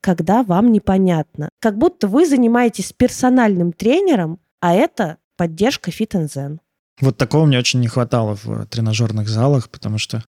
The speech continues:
Speaker 2: ну, если честно, мне не всегда нравились тренера, они такие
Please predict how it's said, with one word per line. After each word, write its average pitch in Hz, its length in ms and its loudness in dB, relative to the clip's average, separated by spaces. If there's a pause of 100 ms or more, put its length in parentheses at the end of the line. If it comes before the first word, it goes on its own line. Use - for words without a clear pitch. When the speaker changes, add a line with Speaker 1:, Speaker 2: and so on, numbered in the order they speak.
(200)
Speaker 2:
ну, 139 100 4
если 151 200 2
честно, 165 260 0
мне 139 120 4
не 139 100 2
всегда 143 360 2 (140)
нравились 104 580 -2
тренера, 113 580 0
они 104 160 -4
такие 107 540 -6